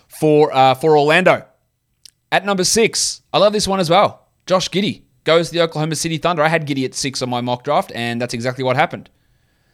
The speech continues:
No, the, the Thunder drafting point guards doesn't mean that they're trading Shai Gilgeous-Alexander, 'cause Shai, to me, is a guy that can handle it, but I think ideally he's a shooting guard. Giddey is probably ideally a small forward, big point guard sort of guy that you can play with smaller guards too.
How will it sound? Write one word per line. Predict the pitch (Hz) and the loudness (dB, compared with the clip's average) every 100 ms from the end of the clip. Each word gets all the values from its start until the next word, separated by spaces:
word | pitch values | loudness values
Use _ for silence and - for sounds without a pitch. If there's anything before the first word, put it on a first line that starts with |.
| _ _ | _ _
No, | 135 175 180 185 185 | -2 2 4 4 2
the, | 165 151 | -4 -10
the | 143 139 | -10 -8
Thunder | 143 160 151 | -2 -2 -2
drafting | 127 143 160 - 147 | -2 0 0 -2 -10
point | - 147 139 | -6 -6 -2
guards | 143 131 | -4 -2
doesn't | 139 139 | -6 -4
mean | 131 131 | -4 -4
that | 131 | -4
they're | 127 | -6
trading | - 131 127 | -2 -2 -2
Shai | 117 120 | -2 -6
Gilgeous-Alexander, | 117 120 113 120 113 123 165 | -4 -8 -6 -6 -4 -6 -6
'cause | 143 | -6
Shai, | - 180 196 | 0 2 2
to | - | 0
me, | 156 151 151 _ _ _ _ | 0 0 -2 _ _ _ _
is | 127 | -8
a | 135 | -4
guy | 143 151 | 0 0
that | 139 | 0
can | 123 | -4
handle | 127 196 139 | -2 -2 -2
it, | |
but | 123 135 | -4 -4
I | 165 | -4
think | 247 | -2
ideally | 165 139 139 208 131 | 0 0 0 0 0
he's | 135 131 | -2 -4
a | |
shooting | - 143 120 | -4 -4 -4
guard. | 92 - _ _ _ _ _ _ _ _ _ _ _ _ | -8 -16 _ _ _ _ _ _ _ _ _ _ _ _
Giddey | 120 120 226 156 104 _ _ _ | -10 -2 0 0 -2 _ _ _
is | 117 120 | -8 -2
probably | 139 143 131 | 2 2 4
ideally | 127 127 127 135 143 139 135 | 2 2 0 0 0 0 0
a | 131 | -2
small | - - 110 117 131 156 | -6 -10 -10 -8 -4 -4
forward, | 160 - - 165 196 196 202 202 165 131 | -6 -10 -6 -4 -2 -2 0 -2 -2 -6
big | 160 165 | -6 -6
point | - 165 175 | -6 -6 -2
guard | 170 170 165 | 2 2 0
sort | 180 | -4
of | 170 | 0
guy | 165 | 0
that | 190 | 0
you | 147 | -4
can | 135 147 156 | -4 -2 -2
play | 147 151 | -2 -4
with | 151 | -4
smaller | - 151 151 | -6 -4 -2
guards | 143 151 143 | 0 -2 -2
too. | - 175 | -4 -6